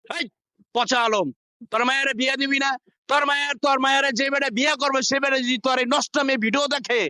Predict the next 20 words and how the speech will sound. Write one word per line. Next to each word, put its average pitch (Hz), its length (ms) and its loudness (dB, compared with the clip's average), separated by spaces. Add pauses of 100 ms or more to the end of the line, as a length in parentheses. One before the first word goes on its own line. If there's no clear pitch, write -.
(300)
এই 233 100 0
আকাম্য 294 440 0
ভিডিও 254 300 0
দেখে, 262 180 0
তোর 247 180 0
মায়ের 254 280 2
বিয়া 254 140 0
করবো? 294 280 0 (640)
তোর 269 180 2
পোলা 311 280 2 (140)
একটা, 277 260 0 (960)
তোর 175 180 2
পোলা 247 220 2 (100)
স্কুলে 254 340 0
পড়ে, 226 200 2
আমি 226 140 0
দেখছি, 220 340 -2 (340)
সেই 294 240 0
পোলাটা 262 460 0
কি 262 180 -2